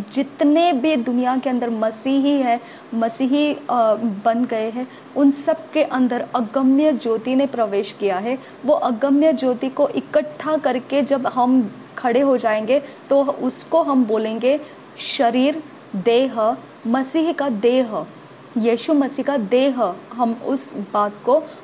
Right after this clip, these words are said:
बोल पाएंगे, क्योंकि उसने अपने आप को उंडेल दिया, खाली कर दिया। तो उसने कहाँ पे भर दिया उसका अगम्य ज्योति? उसने कहाँ पे भर दिया? उसने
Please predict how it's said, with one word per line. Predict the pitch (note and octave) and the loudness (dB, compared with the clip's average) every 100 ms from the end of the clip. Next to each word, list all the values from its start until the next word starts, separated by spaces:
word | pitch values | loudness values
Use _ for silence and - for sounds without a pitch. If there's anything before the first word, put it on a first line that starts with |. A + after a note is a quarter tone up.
| - | -4
बोल | G#3 A#3 | 0 0
पाएंगे, | A#3 G#3+ G3 G3 | 0 -2 -2 -4
क्योंकि | F#3+ - B3 C4+ | -2 -2 -2 -4
उसने | C#4 C4 C#4+ | -4 0 0
अपने | D4 D4+ C#4 | 0 2 2
आप | C#4 C4+ | 2 -2
को | D4+ | -4
उंडेल | - C4+ B3+ C#4+ D#4+ C#4+ | 4 6 6 4 2 0
दिया, | A#3 A#3 | 0 0
खाली | B3 - A#3+ A#3+ D#4 | -2 -4 -2 0 0
कर | C#4+ A3+ | 0 -2
दिया। | G#3+ G#3+ | -2 -4
तो | - D4 | -2 -4
उसने | D4+ D4+ | -4 -6
कहाँ | D#4 C4 B3 D#4 | -4 -4 -2 0
पे | E4+ | 0
भर | C4 A#3+ | 0 -2
दिया | G#3+ A3+ G#3+ | -2 -2 0
उसका | - - - G3+ D#3+ - - - | -2 -8 -2 -2 -2 -8 -10 -4
अगम्य | A3+ G3+ B3+ C#4 D4 | -2 0 2 2 2
ज्योति? | B3+ A#3+ | 0 -2
उसने | C#4 C#4+ D4+ | -4 -4 -4
कहाँ | D#4 E4 | 0 0
पे | E4+ | 0
भर | C4+ A3+ G3 | 0 -2 -6
दिया? | G#3 - | -6 -6
उसने | - A#3+ C4+ E4 | -6 -2 2 0